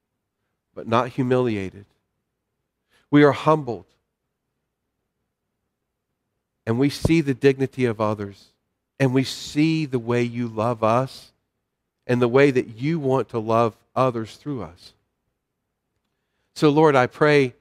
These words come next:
for each one of us that we would take these practical steps today.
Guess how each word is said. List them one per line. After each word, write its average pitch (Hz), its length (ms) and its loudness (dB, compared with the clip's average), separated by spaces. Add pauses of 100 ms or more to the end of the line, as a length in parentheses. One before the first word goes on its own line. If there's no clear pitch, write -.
(320)
for 160 80 -4
each 160 280 0
one 135 180 4
of 120 140 0
us 113 180 0
that 117 180 0
we 143 140 2
would 160 140 0
take 139 260 0
these 127 160 -6
practical - 540 -6
steps - 680 -4 (760)
today. 120 580 0